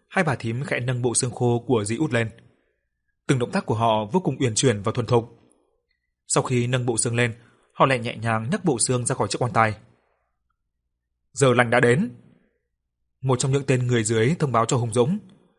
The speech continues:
Hùng Dũng nhếch môi cười, sau đó thì bác ta đặt mông ngồi xuống một chiếc ghế bên cạnh chiếc bàn gỗ đàn hương. Mấy bà thím như đã được tập luyện từ trước, từng động tác cử chỉ vô cùng thuần thục, giống như là đã được làm đi làm lại nhiều lần rồi vậy.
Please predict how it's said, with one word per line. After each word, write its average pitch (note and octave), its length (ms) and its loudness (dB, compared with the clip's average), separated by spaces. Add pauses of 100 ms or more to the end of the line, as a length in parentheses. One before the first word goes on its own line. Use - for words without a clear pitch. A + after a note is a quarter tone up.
(500)
Hùng C3+ 200 0
Dũng C3+ 180 -2
nhếch G3 120 -2
môi C3 160 2
cười, A2 260 0 (400)
sau F#3 160 -2
đó C#3 180 0
thì - 80 0
bác D3+ 160 -4
ta B2 340 -2
đặt B2 180 -4
mông B2 200 -2
ngồi A2+ 160 -2
xuống A2+ 300 -4
một D3 120 0
chiếc A#2+ 140 -2
ghế A2 120 -2
bên A#2+ 180 -2
cạnh A2+ 200 -2
chiếc E3 140 -4
bàn C3 140 0
gỗ C#3 120 0
đàn C3 140 0
hương. A#2 220 0 (1300)
Mấy E3+ 120 2
bà F#3 100 2
thím A#2+ 280 -4
như C#3 80 -2
đã B2 220 -2
được - 340 -4
tập B2 140 0
luyện C3+ 140 2
từ A#2+ 100 -2
trước, F#3+ 240 0 (580)
từng D3+ 100 2
động B2 180 -2
tác - 160 -4
cử B2 140 0
chỉ A2 280 -2
vô E3 140 -2
cùng C#3 140 -4
thuần A2+ 140 -4
thục, A#2 200 0 (420)
giống B2 180 0
như C3+ 120 0
là A2+ 260 0
đã C3+ 100 -4
được - 220 -2
làm A2+ 180 -2
đi C3+ 80 0
làm A2+ 160 -2
lại A2+ 260 -2
nhiều A#2+ 120 0
lần A2 140 0
rồi A2+ 120 0
vậy. A2+ 200 2